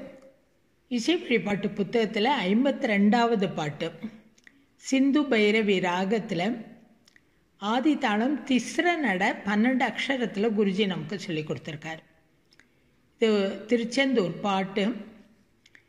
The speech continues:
"வந்து வந்து முன் தவழ்ந்து வெண் சுகம் தயங்க நின்று" அப்படின்னு ஆரம்பிக்கிற பாட்டு. இந்த பாட்டு ரொம்ப அழகான சந்தங்கள் நிறைந்தது.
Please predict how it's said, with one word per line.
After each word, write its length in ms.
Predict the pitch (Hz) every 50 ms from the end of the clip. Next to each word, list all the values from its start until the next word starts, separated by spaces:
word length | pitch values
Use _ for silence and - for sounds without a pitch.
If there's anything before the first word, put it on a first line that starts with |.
| _ _ _ _ -
"வந்து 460 | 214 208 220 226 226 233 226 269 262
வந்து 420 | 226 202 196 202 208 208 254 285
முன் 380 | 294 233 196 202 196 208 226 208
தவழ்ந்து 680 | 220 220 190 175 180 180 180 180 185 190 226 262 262
வெண் 260 | 226 190 185 190 196 208
சுகம் 560 | 202 208 202 202 165 151 190 202 202 202 214
தயங்க 560 | 208 190 165 170 175 170 175 180 170 185 180
நின்று" 720 | 170 165 156 160 165 160 156 180 190 175 165 - - - - _ -
அப்படின்னு 400 | 214 190 185 180 175 175 185 247 302 277 226
ஆரம்பிக்கிற 480 | 185 170 160 165 156 - 185 175 - 151
பாட்டு. 320 | 170 151 123 - - 180 - - - _ _ _ _ _ _ _ _ _ _ _ _ _ _ _ _ _ _ _ _ _ _ _ _ _ _ _ -
இந்த 160 | 214 202 -
பாட்டு 340 | - 240 247 302 - 370 349
ரொம்ப 300 | 294 214 190 214 262 294
அழகான 580 | 269 226 202 208 196 220 277 285 302 339 359
சந்தங்கள் 680 | 285 - - 208 196 190 226 277 339 349 349 302 233 185
நிறைந்தது. 600 | 170 170 180 175 180 180 180 175 165 147 160 165